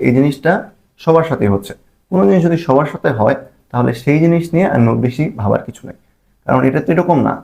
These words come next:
যে শুধু তোমার সাথে এরকম হচ্ছে যে তুমি পরি-, পঁচাত্তর মিনিটে পরীক্ষা দিবা, অন্য একজন ষাট মিনিটে আগের সিলেবাসে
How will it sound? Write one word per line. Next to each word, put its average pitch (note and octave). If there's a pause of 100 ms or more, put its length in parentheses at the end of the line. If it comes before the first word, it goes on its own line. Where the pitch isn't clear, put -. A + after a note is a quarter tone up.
যে A2
শুধু C3
তোমার C3+
সাথে C3+
এরকম A2+
হচ্ছে G#2 (100)
যে G#2+
তুমি C#3 (160)
পরি-, C#3+
পঁচাত্তর C3+
মিনিটে C3
পরীক্ষা C3+
দিবা, D3+ (420)
অন্য A#2+
একজন A#2+
ষাট C3
মিনিটে A#2
আগের A2
সিলেবাসে A#2